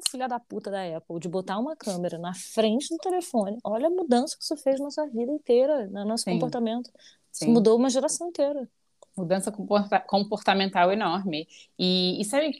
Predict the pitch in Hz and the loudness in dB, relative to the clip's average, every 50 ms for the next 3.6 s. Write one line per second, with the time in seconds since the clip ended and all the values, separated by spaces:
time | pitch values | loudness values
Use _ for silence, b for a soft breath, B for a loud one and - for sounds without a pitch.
0 | - - 214 208 220 185 180 - 196 180 180 180 185 180 175 175 160 160 170 170 | -4 -6 -2 -2 -2 -2 -2 -2 -2 0 2 2 2 0 0 -2 -4 -4 -2 -2
1 | 175 180 180 170 - - 165 170 165 165 160 165 - 180 190 190 208 208 220 208 | -2 -2 -4 -4 -4 -4 -2 0 0 -2 -2 -2 -2 -2 -2 -2 -2 -4 -6 -8
2 | 214 202 - 190 180 180 185 - 196 185 170 165 175 170 170 170 170 170 160 165 | -6 -2 -2 -2 0 -2 -2 -2 -2 0 0 0 2 2 0 2 2 0 0 0
3 | 170 170 - - - - 180 175 175 175 170 | 0 0 0 0 2 2 0 0 0 -2 -4